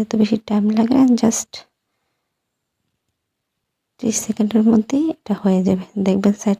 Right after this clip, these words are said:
থেকে উঠে আসছে, তখন স্প্যাচুলার সাহায্যে সেটাকে আমি উঠিয়ে নেব।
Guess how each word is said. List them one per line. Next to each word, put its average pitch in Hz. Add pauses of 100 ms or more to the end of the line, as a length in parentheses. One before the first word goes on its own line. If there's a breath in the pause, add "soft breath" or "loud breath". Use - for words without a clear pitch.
থেকে 214
উঠে 202
আসছে, 226 (680)
তখন 208 (100)
স্প্যাচুলার 214
সাহায্যে 226 (4000)
সেটাকে 208
আমি 226
উঠিয়ে 202
নেব। 190